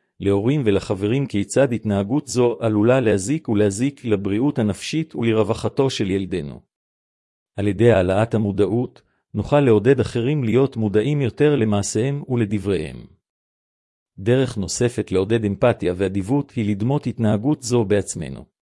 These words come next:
אנו יכולים להפגין חמלה והבנה כלפי אחרים, אפילו אלה שאולי פגעו בילד שלנו. על ידי גילוי סליחה ואמפתיה,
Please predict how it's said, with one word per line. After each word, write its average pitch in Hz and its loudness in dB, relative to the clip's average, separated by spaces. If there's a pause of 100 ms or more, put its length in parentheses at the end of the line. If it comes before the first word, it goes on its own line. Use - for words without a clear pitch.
(760)
אנו 139 2
יכולים 104 0
להפגין 98 -2
חמלה 107 0
והבנה 104 2
כלפי 101 2
אחרים, 95 -6 (460)
אפילו 143 0
אלה 131 4
שאולי 110 2
פגעו 113 0
בילד 107 2
שלנו. 62 -6 (1000)
על 104 0
ידי 110 4
גילוי 110 2
סליחה 101 0
ואמפתיה, 98 0